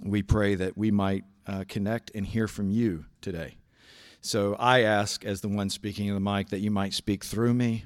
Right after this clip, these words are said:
around me, in spite of me, whatever's necessary. But speak to us through your Holy Spirit that we might know,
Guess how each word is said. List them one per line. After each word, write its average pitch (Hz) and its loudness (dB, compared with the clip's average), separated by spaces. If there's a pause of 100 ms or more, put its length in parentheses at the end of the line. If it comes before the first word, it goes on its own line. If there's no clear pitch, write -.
around 107 -2
me, 110 -4
in 87 -12
spite 104 -2
of 98 -6
me, 104 -2 (140)
whatever's 104 0
necessary. 85 0 (680)
But 101 -6
speak - -2
to 120 0
us 85 -4
through 117 -4
your 120 -2
Holy 110 -4
Spirit 87 -8
that 85 -10
we 117 -4
might 110 -2
know, 113 -4